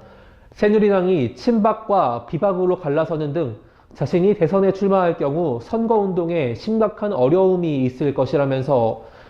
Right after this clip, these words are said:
제삼당 창당 움직임이 있다고 말해 신당행 가능성을 시사했습니다. 다만 제삼당은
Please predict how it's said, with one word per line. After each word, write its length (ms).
제삼당 760
창당 400
움직임이 600
있다고 360
말해 460
신당행 560
가능성을 600
시사했습니다. 840
다만 540
제삼당은 840